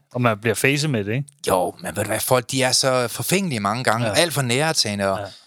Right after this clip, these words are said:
Speaker 2: og jeg synes, der er for mange i den her generation, der går op i deres udseende,
Speaker 1: Ja.
Speaker 2: i stedet for at gå op i at have det godt indvendigt. For
Speaker 1: Ja.
Speaker 2: det, ved du hvad, hvis du har det skide godt med dig selv, hvad er du så nærtagende over?
Speaker 1: Men jeg havde det faktisk med en, øh, veninde den anden dag, det der.
Speaker 2: Mhm.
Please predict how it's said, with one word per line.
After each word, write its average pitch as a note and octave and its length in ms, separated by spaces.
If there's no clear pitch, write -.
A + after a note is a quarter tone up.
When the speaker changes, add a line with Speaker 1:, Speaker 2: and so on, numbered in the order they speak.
Speaker 2:
og C#3 60
jeg D#3+ 100
synes, F3+ 160
der F3 80
er D3 40
for E3 100
mange D3 340
i - 20
den C#3 100
her D3 80
generation, C3 500
der G#2+ 80
går G2+ 120
op B2 100
i C3+ 40
deres A2 260
udseende, G#2+ 520
Speaker 1:
Ja. G2+ 120
Speaker 2:
i A#2+ 40
stedet D3+ 220
for C3+ 60
at A#2+ 40
gå A#2 80
op C3 80
i C#3 40
at A2 60
have C3+ 80
det C3 80
godt B2+ 160
indvendigt. B2 400
For B2+ 60
Speaker 1:
Ja. - 60
Speaker 2:
det, D3+ 100
ved D3+ 60
du D#3 40
hvad, D#3+ 80
hvis B2 100
du C#3 80
har D#3 100
det D#3+ 80
skide G3 220
godt D#3 160
med E3 80
dig C3+ 80
selv, F3 220
hvad A#2 100
er A2+ 40
du A2 80
så A#2 120
nærtagende G#2+ 420
over? G#2 140
Speaker 1:
Men B2 80
jeg B2+ 80
havde E3 120
det E3+ 80
faktisk D#3+ 260
med D3 160
en, B2 120
øh, G#2+ 240
veninde B2+ 220
den D3 80
anden C#3 180
dag, B2+ 80
det B2 160
der. B2+ 60
Speaker 2:
Mhm. D3+ 240